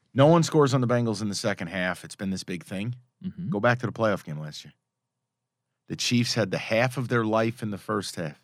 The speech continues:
Speaker 1: you know what the Bengals did to them in the second half?
Speaker 2: Slam the door.
Speaker 1: They put the vice grips on. My problem is, and you've got some great research I want you to give the people here, Chiefs, the Chiefs just don't lose this time of year.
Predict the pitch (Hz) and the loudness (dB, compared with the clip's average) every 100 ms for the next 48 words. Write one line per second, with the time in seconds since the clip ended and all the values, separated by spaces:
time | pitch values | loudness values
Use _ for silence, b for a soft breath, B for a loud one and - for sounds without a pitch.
0 | _ _ - 98 98 101 110 101 113 113 | _ _ -6 -4 -2 -2 0 0 0 0
1 | 110 107 120 123 135 139 - 104 104 98 | 0 0 0 2 2 2 0 2 2 2
2 | 87 85 - 107 - - 117 107 95 98 | 0 -6 -4 -6 -2 0 0 0 -2 0
3 | - - 80 - 73 - _ _ _ _ | -2 -4 -6 -8 -10 -14 _ _ _ _
4 | _ _ _ _ _ _ - 117 151 196 | _ _ _ _ _ _ -2 4 4 4
5 | - 156 143 98 82 67 64 - - 104 | 2 2 2 0 -6 -10 -14 -16 -6 2
6 | 131 135 123 120 104 107 107 104 98 - | 4 6 6 8 10 12 10 6 4 2
7 | 90 - 92 92 90 80 92 - 78 117 | 2 2 0 0 -2 -2 -2 -2 4 6
8 | 123 80 82 78 b b b _ _ _ | 6 4 2 2 b b b _ _ _
9 | _ _ - 165 175 - - 120 120 - | _ _ 0 4 4 0 -4 -2 0 4
10 | 190 - 151 127 92 113 131 123 131 87 | 4 4 2 2 6 6 8 8 8 6
11 | 80 - 73 69 64 50 | -6 -10 -12 -12 -14 -18